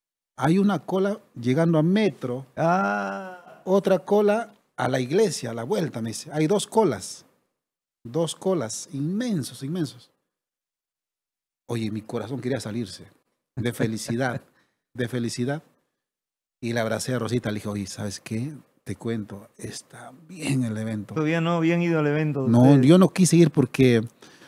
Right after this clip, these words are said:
Speaker 1: teníamos esa creencia que
Speaker 2: Claro.
Speaker 1: si ella o yo íbamos, íbamos a salar el evento. <laughs> Una creencia. Entonces, que nos avisaran primero, esa era.
Speaker 2: Ajá.
Speaker 1: Y, bueno, sus hermanas de ella estaban en la boletería, todo eso.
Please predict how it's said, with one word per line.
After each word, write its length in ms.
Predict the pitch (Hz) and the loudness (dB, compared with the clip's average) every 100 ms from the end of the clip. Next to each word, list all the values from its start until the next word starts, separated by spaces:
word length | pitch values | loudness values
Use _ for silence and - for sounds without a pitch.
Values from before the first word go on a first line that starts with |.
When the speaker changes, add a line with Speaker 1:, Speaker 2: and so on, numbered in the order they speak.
| - - - | -20 -20 4
Speaker 1:
teníamos 340 | 147 196 180 | 6 8 6
esa 120 | 175 160 | 4 4
creencia 400 | - 170 151 160 | 6 6 6 4
que 340 | 143 127 117 | 4 4 4
Speaker 2:
Claro. 560 | 117 123 143 - - 165 | 2 0 -6 -16 -14 -8
Speaker 1:
si 280 | - 135 170 | -2 0 4
ella 300 | 185 190 156 | 6 6 6
o 80 | |
yo 200 | 160 196 | 6 6
íbamos, 460 | 180 180 185 180 - - | 6 6 6 4 2 -2
íbamos 280 | 143 143 131 | 2 4 4
a 40 | |
salar 200 | 127 131 120 | 2 2 4
el 100 | 117 | 4
evento. 420 | 117 101 92 - _ _ | 2 0 -4 -14 _ _
<laughs> 640 | 131 - 190 135 - 151 | -4 2 4 4 0 -4
Una 160 | 139 139 | 0 0
creencia. 480 | 131 123 117 110 131 _ _ _ _ _ _ _ _ _ | 0 0 -2 -4 -12 _ _ _ _ _ _ _ _ _
Entonces, 220 | 123 123 | -2 2
que 100 | - | 4
nos 160 | 131 131 | 4 4
avisaran 380 | 135 123 180 135 | 2 4 4 4
primero, 340 | 127 131 117 | 4 4 2
esa 240 | 131 - | -2 -2
era. 100 | 135 135 | 0 2
Speaker 2:
Ajá. 300 | 131 135 143 - _ _ _ _ _ _ _ _ _ - | 2 0 -6 -14 _ _ _ _ _ _ _ _ _ -6
Speaker 1:
Y, 760 | 127 113 110 104 104 101 104 | -2 0 0 -2 -2 -4 -4
bueno, 340 | 101 120 120 110 | 0 2 2 0
sus 240 | - 110 | -4 -6
hermanas 320 | 113 123 117 | -2 0 0
de 100 | 107 | 0
ella 80 | 120 | -2
estaban 180 | 107 113 | -2 -2
en 40 | 107 | -2
la 40 | |
boletería, 560 | 104 101 107 113 113 107 | -4 -6 -6 -4 -2 -4
todo 180 | 107 101 | -6 -8
eso. 200 | - | -10